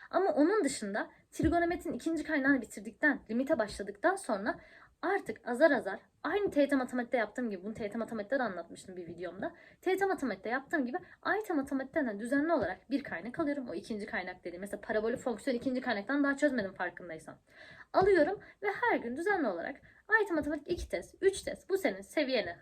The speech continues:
hızına göre, o, o, o günkü programının yoğunluğuna göre değişir. Düzenli olarak A Y T matematik iki test çözüyorum. Bu sayede ne oluyor? Hem önceki işlediğim konuları tekrar etmiş oluyorum,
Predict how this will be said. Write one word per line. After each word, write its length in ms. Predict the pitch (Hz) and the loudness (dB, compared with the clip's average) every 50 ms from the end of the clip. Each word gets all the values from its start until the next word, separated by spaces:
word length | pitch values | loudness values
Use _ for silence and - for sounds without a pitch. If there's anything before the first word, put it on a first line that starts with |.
| - | -4
hızına 300 | - 302 277 311 277 220 | -2 0 2 2 2 0
göre, 340 | 196 196 254 220 180 170 - - - _ - | 2 2 2 2 0 -2 -6 -10 -14 _ 0
o, 180 | - 311 - - - - | 0 0 0 -2 0 4
o, 320 | 285 302 - - - 302 | 6 6 4 4 2 2
o 60 | 285 | 4
günkü 260 | 262 294 254 240 - | 4 2 0 0 -4
programının 540 | - - 254 240 226 220 214 202 196 190 196 | -4 -2 0 0 0 -2 -4 -4 -6 -4 2
yoğunluğuna 380 | 240 311 330 302 254 214 190 180 | 4 4 4 4 2 0 0 0
göre 220 | 202 294 349 277 | 0 0 0 0
değişir. 300 | 233 185 170 - - - - - - - - - - | 0 -2 -4 -4 -12 -18 -18 -20 -20 -20 -18 -10 -4
Düzenli 320 | 381 370 415 392 285 233 | 0 2 4 4 4 2
olarak 180 | 220 254 277 - | 0 0 2 2
A 80 | 349 349 | 2 2
Y 60 | 339 | 4
T 80 | 339 | 4
matematik 380 | 285 247 247 285 311 339 - - | 2 2 0 -4 -6 -6 -6 -6
iki 160 | 294 - 311 | -4 -4 -2
test 200 | - 214 196 - | -2 -4 -6 -6
çözüyorum. 340 | - 196 165 175 175 175 - _ - - - - 392 | -8 -8 -8 -8 -8 -10 -12 _ -20 -20 -6 0 0
Bu 60 | 403 | 2
sayede 400 | 403 381 294 226 202 196 220 285 | 4 4 4 2 2 0 0 0
ne 60 | 370 | 2
oluyor? 240 | 370 320 294 302 302 - | 2 2 2 2 0 0
Hem 200 | 359 359 285 - - | 0 -2 -2 -4 -2
önceki 340 | - 254 240 233 269 - 330 | -2 0 0 0 0 0 -2
işlediğim 320 | 294 - 247 190 180 185 | 0 0 -2 -2 -2 -8
konuları 320 | - - 196 185 196 220 226 | -8 -8 -8 -6 -6 -6 -6
tekrar 320 | - 339 330 - 349 359 | -6 -8 -2 0 2 2
etmiş 280 | 359 349 - 339 - - | 2 0 -4 -6 -4 -2
oluyorum, 300 | 320 311 320 339 - | -2 0 0 -2 -4